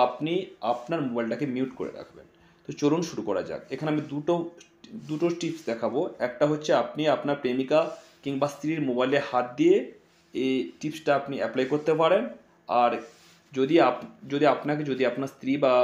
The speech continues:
প্রেমিকা মোবাইলটা হাত দিতে না দেয়, তবে আপনি কী করে করবেন? তো দুটো পদ্ধতি দেখাবো, তার জন্য আপনারা প্রথম থেকে শেষ পর্যন্ত ভিডিওটা দেখতে থাকুন। তো চলুন শুরু করি। তো প্রথম টিপসটা আমি যে-, যেটা দেখাবো যে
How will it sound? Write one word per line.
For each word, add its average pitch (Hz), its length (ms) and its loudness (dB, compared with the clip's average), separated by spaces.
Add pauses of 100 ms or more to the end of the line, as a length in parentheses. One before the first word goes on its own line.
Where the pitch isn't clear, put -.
(200)
প্রেমিকা 127 340 -4 (140)
মোবাইলটা 113 380 -4
হাত 110 160 -8
দিতে 127 140 -2 (140)
না 113 80 2 (120)
দেয়, 170 140 0 (140)
তবে 120 160 -4 (120)
আপনি - 220 -8
কী - 140 -20
করে 120 180 -4
করবেন? 101 300 -10
তো 143 40 0 (120)
দুটো 151 180 -2 (100)
পদ্ধতি 120 320 -4
দেখাবো, 104 300 -16 (480)
তার 127 200 2
জন্য 151 180 -4
আপনারা 147 260 -6
প্রথম - 180 -6
থেকে 123 180 -10
শেষ 123 100 -2
পর্যন্ত 139 240 -6
ভিডিওটা 110 260 -8
দেখতে - 240 -14
থাকুন। - 200 -20 (600)
তো - 120 -20
চলুন 151 260 0
শুরু 117 180 -6
করি। 101 140 -6 (680)
তো 143 60 2 (120)
প্রথম 151 260 4 (300)
টিপসটা 175 320 0
আমি 151 140 2
যে-, 131 160 4
যেটা 127 200 2
দেখাবো 120 260 -2 (140)
যে 170 80 2